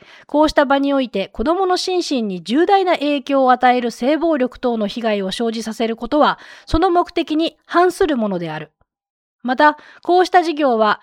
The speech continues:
従事者が子どもへの指導などを通じて、支配的、優越的立場に立ち、継続的に密接な人間関係を持ち、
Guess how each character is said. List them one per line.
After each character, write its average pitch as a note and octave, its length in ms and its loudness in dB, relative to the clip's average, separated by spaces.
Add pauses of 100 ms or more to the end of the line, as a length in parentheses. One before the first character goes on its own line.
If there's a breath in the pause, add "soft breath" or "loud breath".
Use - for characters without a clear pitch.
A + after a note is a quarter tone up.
(180 soft breath)
従 C4+ 200 -2
事 C4+ 120 -4
者 A#3 160 -2
が A3 220 -2 (320)
子 C#4 80 -4
ど D#4+ 120 2
も F4 180 4
へ D4+ 60 4
の B3+ 200 -2 (100)
指 F4 180 -2
導 F4 140 4
な A#3 140 -2
ど G3 120 -6
を F3+ 100 -8
通 A#3 200 -4
じ G#3 160 -8
て、 G3+ 360 -4
支 - 200 -4
配 D#4+ 280 2
的、 D4+ 420 -6
優 E4+ 260 2
越 F#4+ 200 -4
的 - 200 -6
立 F4 280 0
場 A3+ 80 0
に F#3+ 60 -10
立 A#3 180 -4
ち、 - 200 -14 (300 loud breath)
継 F4 220 2
続 F#4 200 -2
的 E4+ 240 -2
に D#4+ 220 -2
密 B3+ 220 0
接 F#4+ 240 -4
な F#4 120 2
人 E4 240 2
間 D4+ 200 2
関 D4+ 200 0
係 G#3 160 -2
を G3 100 -4
持 A3+ 120 0
ち、 - 280 -8